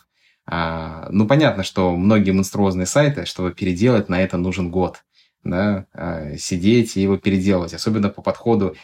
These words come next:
не гроусс-хакинг, когда мы делаем, а, идеальное, а, идеальный идеал, который, скорее всего, опять будет настолько нагруженный, что будет по-прежнему долго грузиться, и новой цели мы не добьёмся. А, запустите Яндекс, а, Турбо,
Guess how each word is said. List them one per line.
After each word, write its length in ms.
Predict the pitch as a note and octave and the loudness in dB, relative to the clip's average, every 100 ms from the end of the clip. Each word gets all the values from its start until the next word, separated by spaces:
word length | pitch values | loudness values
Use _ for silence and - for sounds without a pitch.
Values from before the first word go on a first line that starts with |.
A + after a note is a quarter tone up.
| - | 2
не 160 | B2 | 2
гроусс-хакинг, 760 | A#2+ B2+ A2+ A2 G2 F#2 F2+ - _ - - | 4 2 2 0 0 -2 -10 -14 _ -14 -6
когда 380 | G#2+ G2+ G#2+ G#2+ | -2 0 2 2
мы 180 | G2 G#2 | 2 2
делаем, 560 | F#2+ A2+ A2+ G#2 G2 | 2 2 2 2 2
а, 160 | F#2 F2+ | 0 -4
идеальное, 1040 | - B2 G#2+ G#2+ G#2+ G#2+ G2+ F#2+ F#2 F2+ _ _ - | -2 0 2 2 4 2 2 0 -2 -6 _ _ -10
а, 240 | F#2+ F#2 | -4 -2
идеальный 720 | F#2 A#2 G#2+ B2 B2 A#2 A2 | -2 -2 0 2 2 2 2
идеал, 560 | G2+ G2+ G2 F2+ F2 - _ _ _ _ - | 2 2 0 0 -4 -10 _ _ _ _ -8
который, 300 | G#2+ G#2+ G#2 | -4 -2 -2
скорее 300 | - A#2 B2+ | 0 0 0
всего, 260 | - G#2+ A2 | 0 0 0
опять 480 | G#2+ G#2+ B2 A2+ | 0 -2 0 0
будет 240 | G#2 G#2 G2+ | 0 0 2
настолько 500 | G#2 G#2 A#2 G#2+ G#2+ | 0 0 -2 -2 -2
нагруженный, 680 | G#2 A2 B2+ D3+ A#2 A2+ A2 | -2 0 0 0 2 2 0
что 460 | - - G#2+ G2+ _ - G#3 C#3+ | -2 -2 0 -2 _ -10 -8 -4
будет 320 | A2 B2 G#2+ | -2 -2 -2
по-прежнему 520 | A2+ G2+ B2 A2+ A2 A2 | -4 -2 0 2 0 2
долго 300 | A#2 A2+ G#2 | 2 2 0
грузиться, 480 | G#2+ A2 C#3 C#3 | 0 2 0 2
и 40 | G#2+ | 2
новой 260 | G#2+ G#2+ | 2 2
цели 220 | G#2 A#2 G#2+ | 0 0 2
мы 140 | G2+ | 2
не 80 | G2+ | 2
добьёмся. 580 | G2 G2 E2+ F2 - G2+ _ _ _ - | 0 -2 -4 -10 -16 -18 _ _ _ -12
А, 300 | F#2 F#2 F2 | -6 -4 -4
запустите 920 | F#2+ G2+ - C#3+ D3+ D3 C#3+ C#3 C3+ | -6 -6 -4 -2 0 2 2 4 4
Яндекс, 680 | G#2+ G2+ G#2+ A#2 A2 - - G2 | 2 2 0 0 -2 -6 -6 -2
а, 460 | F#2 F2+ F2 F2 - | -2 -2 -4 -8 -4
Турбо, 560 | G#2+ G2+ F#2+ F2+ F2 | -2 0 0 0 -2